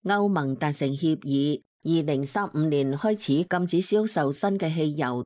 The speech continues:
柴油車。路透報道，歐盟成員國、歐洲議會同歐盟執委會一致同意，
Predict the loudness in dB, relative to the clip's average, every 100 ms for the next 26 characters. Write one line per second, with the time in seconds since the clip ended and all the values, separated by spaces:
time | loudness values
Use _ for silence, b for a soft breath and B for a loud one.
0 | -6 -4 -2 0 -2 -2 -2 0 0 -4
1 | _ _ -2 0 0 -2 0 -2 0 0
2 | 0 0 -4 _ -4 0 2 0 -2 -2
3 | -2 0 0 -2 0 -2 -2 _ -6 0
4 | 2 2 0 2 0 0 0 0 -2 -4
5 | -2 0 0 0 -2 -2 0 0 0 2
6 | 0 0 -4 -2 -4 -2 -2 -2 0 0
7 | 0